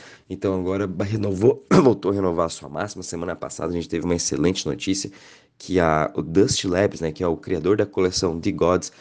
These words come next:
acabou de levantar sete milhões de dólares pra lançar também a sua mais nova coleção Y zero zero T S.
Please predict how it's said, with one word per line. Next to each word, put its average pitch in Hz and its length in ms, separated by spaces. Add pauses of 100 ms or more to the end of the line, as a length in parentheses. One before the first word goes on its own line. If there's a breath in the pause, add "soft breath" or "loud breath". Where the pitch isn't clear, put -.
(180 loud breath)
acabou 104 380
de 113 80
levantar 98 340
sete - 400
milhões 92 280
de 78 60
dólares 90 360
pra 87 160
lançar 80 360
também 87 320 (300 loud breath)
a - 80
sua 98 320 (400)
mais 92 400
nova 95 300
coleção 101 680
Y 98 360
zero 90 180
zero 85 240
T - 180
S. 82 380